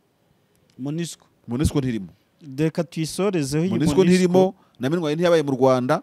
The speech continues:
Speaker 2: urumva?
Speaker 1: Mhm.
Speaker 2: Na unirwa ntabwo, na, na, na, na, na, na, na unirwa yo muri, yo muri Gaza ntacyo yabamariye,
Speaker 1: Mm.
Speaker 2: urumva?
Speaker 1: Mm.
Speaker 2: Na, na, na Monique ntacyo yavuze.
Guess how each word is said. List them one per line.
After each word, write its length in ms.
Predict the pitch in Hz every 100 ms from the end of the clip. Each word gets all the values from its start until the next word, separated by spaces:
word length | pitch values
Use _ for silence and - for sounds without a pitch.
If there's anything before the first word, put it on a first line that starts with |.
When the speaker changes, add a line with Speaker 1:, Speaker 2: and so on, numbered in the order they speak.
| - -
Speaker 2:
urumva? 440 | 165 196 139 185 -
Speaker 1:
Mhm. 260 | - 147 185
Speaker 2:
Na 100 | 131
unirwa 380 | 143 139 131 156
ntabwo, 320 | 180 139 139 - -
na, 140 | 156
na, 160 | 160 160
na, 240 | 139 165
na, 160 | 170 143
na, 160 | 175
na, 200 | 160 160 - _ _ _
na 100 | 117
unirwa 300 | 139 147 135 160
yo 60 |
muri, 200 | 185 139
yo 80 | 160
muri 180 | 170 170
Gaza 260 | 143 117 101
ntacyo 280 | 131 135 139
yabamariye, 440 | 170 143 131 143 - _
Speaker 1:
Mm. 80 | 131
Speaker 2:
urumva? 440 | 143 202 135 165 349 _
Speaker 1:
Mm. 240 | 135 123 127 _ _ _ _ _ _ _ _ _ -
Speaker 2:
Na, 240 | 123 143
na, 200 | 135 139
na 120 | 135 151
Monique 340 | 175 175 185
ntacyo 280 | 175 147 139
yavuze. 440 | 143 175 165 180